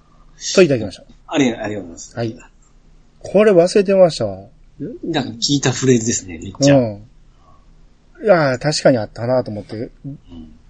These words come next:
Speaker 1: あの、ファミコンウォーズのシーエムが強烈やったんで、
Speaker 2: うん。
Speaker 1: あの、発売前は、ファミコンウォーズが出るぞやって、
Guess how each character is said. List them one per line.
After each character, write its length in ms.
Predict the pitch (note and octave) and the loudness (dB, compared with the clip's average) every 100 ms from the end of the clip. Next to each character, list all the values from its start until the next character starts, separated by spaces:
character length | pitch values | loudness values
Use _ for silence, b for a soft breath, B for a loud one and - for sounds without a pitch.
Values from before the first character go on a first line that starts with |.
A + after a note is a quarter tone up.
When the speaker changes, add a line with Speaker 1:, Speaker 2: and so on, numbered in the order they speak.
| - | -2
Speaker 1:
あ 160 | D3 C3 | 2 4
の、 400 | B2 A#2 A#2 G#2+ | 4 2 0 0
フ 0 | |
ァ 120 | D3+ | 2
ミ 100 | F3+ | 2
コ 120 | G3 G#3+ | 2 2
ン 120 | A3 | 6
ウ 40 | |
ォ 120 | B3 C4 | 8 6
ー 40 | |
ズ 120 | F#3 | 4
の 200 | B2 A2 | 0 -2
シ 260 | - - C#3 | -4 -2 2
ー 80 | D3+ | 2
エ 60 | |
ム 140 | D3+ D#3 | 2 4
が 200 | C#3+ A#2 | 4 2
強 280 | - F3+ | 0 4
烈 280 | F3+ E3 - | 4 2 2
や 60 | B2+ | 0
っ 20 | |
た 160 | - F#2+ | 0 -14
ん 100 | G2 | -10
で、 240 | F#2+ F#2 _ - | -10 -12 _ -10
Speaker 2:
う 60 | G2+ | -6
ん。 440 | G2 F2+ D#2+ - _ _ - - _ | -4 -6 -10 -20 _ _ -20 -20 _
Speaker 1:
あ 140 | C3 A#2+ | -6 -4
の、 180 | A2 G#2 | -6 -4
発 300 | F#3+ - G3+ | -4 -2 2
売 240 | A3 G#3+ | 4 4
前 260 | G#3+ F3 A2+ | 4 4 4
は、 400 | B2 A2+ F#2+ - _ _ _ _ _ _ _ | 2 0 -4 -12 _ _ _ _ _ _ _
フ 80 | F3 | 0
ァ 40 | |
ミ 120 | F3+ | 0
コ 120 | E3+ D3 | 2 0
ン 200 | D3 C#3+ | 0 -2
ウ 180 | D3 | -2
ォ 20 | D3 | -2
ー 40 | |
ズ 180 | B2+ A#2+ | -4 -10
が 340 | C#3+ A#2 A2 | -6 -4 -4
出 300 | A2 D3 D3 | -2 0 0
る 140 | C#3+ C#3 | 0 0
ぞ 300 | E3+ F#3+ F3+ | 4 6 4
や 60 | |
っ 20 | - | 2
て、 420 | - A2 G2 | -2 -4 -4